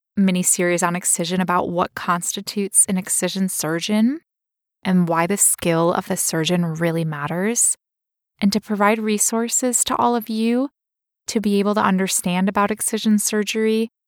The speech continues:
try to find a surgeon and ask your surgeon questions to vet them to see what their skill level is. But, you know, ultimately we all have to decide what is right for us in the situation that we're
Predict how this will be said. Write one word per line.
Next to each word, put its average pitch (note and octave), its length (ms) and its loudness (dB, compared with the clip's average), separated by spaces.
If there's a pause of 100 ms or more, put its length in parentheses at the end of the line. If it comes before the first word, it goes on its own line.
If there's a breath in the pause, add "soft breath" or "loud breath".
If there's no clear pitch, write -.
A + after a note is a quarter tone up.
(300)
try F#3+ 220 2
to G3 80 4
find F#3+ 280 4
a G3 40 -2
surgeon G#3+ 640 4
and F#3 400 0
ask F3+ 320 -2
your F#3+ 100 0
surgeon F#3 500 0
questions A3+ 840 2
to G3 160 -2
vet D#3 260 0
them D#3 240 -4
to E3+ 80 -6
see - 240 0
what D#3+ 160 -4
their E3+ 100 -6
skill F3 280 -6
level E3+ 260 -4
is. E3+ 420 0 (920)
But, - 160 -4
you G#3+ 80 2
know, G3+ 140 4
ultimately A3+ 500 2
we A#3+ 100 -2
all F#3+ 140 4
have F#3 200 -8
to G3+ 100 -12
decide F#3 760 -4 (160)
what G#3+ 140 0
is G3+ 200 -2
right F3+ 220 2
for - 180 -4
us - 460 4 (160)
in G3 140 4
the F#3+ 40 0
situation F3+ 760 2
that F3 240 2
we're F3+ 180 -2